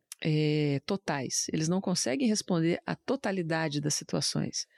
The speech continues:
Nenhum modelo, nada consegue responder à totalidade de situação.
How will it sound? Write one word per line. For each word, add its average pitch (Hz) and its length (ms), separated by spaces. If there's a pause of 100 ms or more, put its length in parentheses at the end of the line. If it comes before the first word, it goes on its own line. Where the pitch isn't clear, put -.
(280)
Nenhum 220 240
modelo, 160 420
nada 165 420
consegue 160 340
responder 151 320
à - 40
totalidade 143 560
de 143 80
situação. - 500